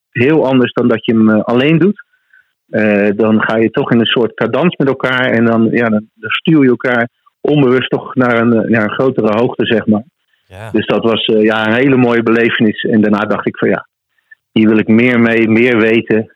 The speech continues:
Speaker 1: En, eh, dus ik, ging ik ook in de winter, eh, ging ik, ehm, hier in Vlaardingen, ik kom uit Vlaardingen,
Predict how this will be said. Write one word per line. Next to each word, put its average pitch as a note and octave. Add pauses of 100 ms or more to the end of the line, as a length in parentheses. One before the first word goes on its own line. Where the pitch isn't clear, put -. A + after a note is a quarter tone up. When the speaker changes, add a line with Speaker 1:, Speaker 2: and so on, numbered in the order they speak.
(120)
Speaker 1:
En, G#2
eh, G#2 (480)
dus C3+
ik, D#3+
ging E3+
ik D3
ook D3+
in D3
de C#3
winter, C3+
eh, A#2
ging B2+
ik, A2+
ehm, G#2+ (840)
hier G#2+
in G#2+
Vlaardingen, A#2+
ik G2+
kom A2+
uit G#2
Vlaardingen, A2